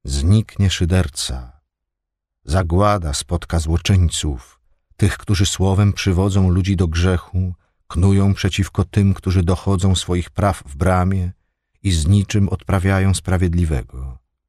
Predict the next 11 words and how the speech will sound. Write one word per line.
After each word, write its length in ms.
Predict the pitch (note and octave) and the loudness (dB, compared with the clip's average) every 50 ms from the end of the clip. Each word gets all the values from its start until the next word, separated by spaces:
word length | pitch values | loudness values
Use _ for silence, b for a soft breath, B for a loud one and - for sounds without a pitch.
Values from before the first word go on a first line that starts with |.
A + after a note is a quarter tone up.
| _ _ _ _ _ _ _ _ _ _ _ _ _ _ _ _ _ _ _ _ _ _ _ _ | _ _ _ _ _ _ _ _ _ _ _ _ _ _ _ _ _ _ _ _ _ _ _ _
Dlatego 440 | - - D2+ - - F2 E2 F2+ E2 | -6 -4 -4 -2 -2 -2 0 0 -2
tak 360 | - F2+ F2+ F#2 - - - | 0 0 -2 -2 -4 -8 -8
mówi 420 | - C#2+ D#2+ E2+ E2 D#2+ D#2+ F2+ E2+ | -2 0 0 2 2 0 0 -2 -2
domowi 540 | D#2+ E2+ D#2 C#2+ D#2 D#2+ D#2+ D2+ D#2 E2 D#2+ | 0 0 2 2 2 0 0 0 0 0 0
Jakuba 480 | D#2+ D#2 - - - D#2 D2+ D#2 D#2 | 0 -2 -4 -4 -4 -4 -2 -2 -4
Pan, 680 | - - - D2+ D#2 D#2 D#2 D2+ D#2 D2+ D2+ D#2 D#2 D#2+ - _ _ | -4 -2 -2 -2 0 0 0 0 -2 -4 -6 -8 -12 -14 -18 _ _
który 320 | _ _ E2+ D#2+ E2+ E2 | _ _ -2 0 2 2
wybawił 520 | D2+ F2+ D#2+ C#2 D2+ D2 C#2+ C#2+ D2+ D2 - | 2 0 0 0 0 -2 0 -2 -4 -4 -4
Abrahama. 840 | - D2+ C#2 D2 C#2+ B1+ A#1+ A#1+ A#1 A#1 A#1 A#1 A#1 A#1+ A#1+ - _ _ _ _ _ _ _ _ _ _ _ _ _ _ _ _ _ _ _ _ _ _ _ _ _ | -6 -4 -2 -2 -2 -2 -2 -4 -4 -6 -8 -12 -12 -14 -16 -18 _ _ _ _ _ _ _ _ _ _ _ _ _ _ _ _ _ _ _ _ _ _ _ _ _
Odtąd 680 | - F2 E2+ E2+ - - - - F2 E2 E2+ - - - | -2 -2 -2 -2 -6 -12 -4 0 2 2 2 0 -2 -2
Jakub 720 | F2+ E2+ E2+ E2 - - - F#2+ G2 - _ _ _ _ | -2 0 0 0 -4 -6 -8 -10 -10 -10 _ _ _ _